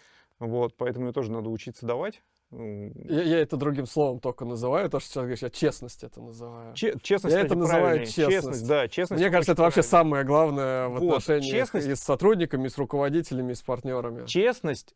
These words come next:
Speaker 1: разумность ко всему подхода и прозрачность. Прозрачность очень, вот,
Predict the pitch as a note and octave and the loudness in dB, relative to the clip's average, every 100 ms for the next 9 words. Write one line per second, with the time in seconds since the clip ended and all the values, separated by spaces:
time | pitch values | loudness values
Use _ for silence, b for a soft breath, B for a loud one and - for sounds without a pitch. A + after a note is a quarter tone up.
0 | _ C3 C#3 B2+ D3+ A3+ G#3+ E3 - - | _ 0 0 0 0 0 0 -2 -4 -8
1 | A#2+ - C#3 C3 - A#2+ - D3 A#2+ A#2+ | -8 -6 -6 -4 -4 -6 -2 -2 -2 -2
2 | D3 D#3 D3 C#3+ B2+ G2+ - G2 - _ | -4 0 0 0 0 -2 -10 -18 -20 _
3 | _ - B2 - B2 C3 F3 G#3 D#3 - | _ -20 _ -6 -4 -2 -2 -4 -6 -6
4 | D3+ C#3 D3 D3 C#3+ | -4 -2 -2 -4 -4